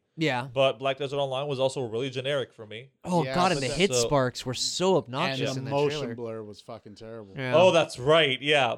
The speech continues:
Speaker 2: But, I mean, they did say it's an in-progress game, but damn.
Speaker 3: Pre-alpha, too.
Speaker 2: Uh, yeah.
Speaker 1: I will say they did show a little bit more of, um, the return, no, return, the return. Um,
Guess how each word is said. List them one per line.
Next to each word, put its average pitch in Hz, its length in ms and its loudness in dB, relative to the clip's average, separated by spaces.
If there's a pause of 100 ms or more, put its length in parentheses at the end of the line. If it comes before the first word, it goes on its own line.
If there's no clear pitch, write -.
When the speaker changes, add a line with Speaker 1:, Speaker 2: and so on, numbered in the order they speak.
Speaker 2:
But, 170 200 -2
I 190 100 6
mean, 202 140 -2
they 196 80 4
did 233 220 4
say 202 200 6
it's 156 140 2
an 147 200 0
in-progress 151 760 2
game, 127 420 0 (300)
but 131 280 -4
damn. 139 120 4
Speaker 3:
Pre-alpha, 226 480 2
too. 147 300 -14 (220)
Speaker 2:
Uh, 127 140 -2
yeah. 123 200 0 (420)
Speaker 1:
I 202 100 2
will 294 180 4
say 302 180 2
they 214 100 6
did 226 240 2
show 220 340 4
a 202 40 6
little 202 200 6
bit 180 140 0
more 175 280 2
of, 156 240 0
um, 135 300 0
the 135 120 -6
return, 160 480 -8
no, 127 140 -6
return, 104 320 -14
the 92 80 -16
return. 82 360 -20
Um, 139 880 0